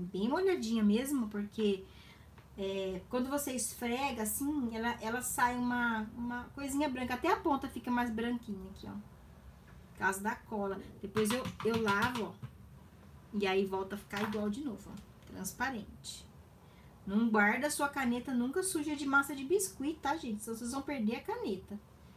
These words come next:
Fica dura, que é cola, né? Ó, aí vou aqui, guardar isso aqui agora. Vou pegar a colinha lantejola. Tá?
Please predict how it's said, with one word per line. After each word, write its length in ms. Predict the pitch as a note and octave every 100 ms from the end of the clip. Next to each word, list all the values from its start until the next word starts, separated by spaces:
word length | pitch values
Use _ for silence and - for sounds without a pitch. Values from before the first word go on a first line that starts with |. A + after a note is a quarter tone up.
| -
Fica 260 | G#3 G3+ C#4
dura, 480 | B3+ E4+ C#4+ F#3 - -
que 80 |
é 60 | C4+
cola, 540 | - - D4+ D#4 D4+
né? 280 | C4 C4 D#4+ - - - - - - - - - - - -
Ó, 220 | G3 F3+ - - - -
aí 320 | G3+ G#3 A3
vou 200 | G3+ G3+
aqui, 800 | B3 - - - B3+ C#4 A4 - - - -
guardar 340 | G3 F#3 E3
isso 180 | F3+ -
aqui 160 | F3+ E3+ G#3+
agora. 400 | G3+ B3 D4+ F#4+ - - - - - - -
Vou 80 | A#3
pegar 380 | A3 A#3 G#3+ G3
a 60 |
colinha 460 | G#3 A#3+ A#3 A3 G#3
lantejola. 1120 | G3+ G#3 G#3+ A3 G#3 G#3+ G#3 G#3 A#3+ D#4 G4+ - - - - - - - - - - - - - - - - - -
Tá? 320 | - F3+ A#3